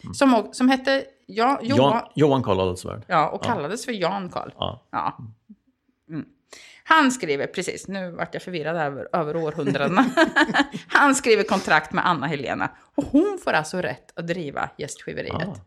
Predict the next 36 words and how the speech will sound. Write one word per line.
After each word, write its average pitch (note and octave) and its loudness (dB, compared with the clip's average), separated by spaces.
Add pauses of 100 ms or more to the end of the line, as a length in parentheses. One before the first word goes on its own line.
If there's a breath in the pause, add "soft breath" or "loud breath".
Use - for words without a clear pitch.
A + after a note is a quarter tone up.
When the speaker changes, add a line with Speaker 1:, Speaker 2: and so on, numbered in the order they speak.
Speaker 1:
ja. B2+ -10 (100)
Speaker 2:
Och G3+ -8
det A3 2
tror C4 -2
jag A#3 2
är F#3+ 0 (680)
ovanligt F3 -2 (140)
Speaker 1:
Ja. - -2
Speaker 2:
att A3+ -4
det A3 -2
är G3+ -2
en F#3+ -6
kvinna D3+ -8
som, D#3 -8
Speaker 1:
Ja. G#2+ -12
Speaker 2:
som D#3+ -8
gör. F#3+ -4
Och G#3 -6
det A#3+ 2
är C4 4
möjligt C4+ 0
att B3 -2
hon A#3+ -4
får B3+ -6
göra A3 0
det G3+ -4
därför G3 -6
att G3 -8
det G#3+ -6
finns G#3+ -4
den G#3+ -10
här F3+ -4
sergeanten E3+ -10
i F3 -6
bakgrunden. E3+ -8
Speaker 1:
Mm. F#2+ -8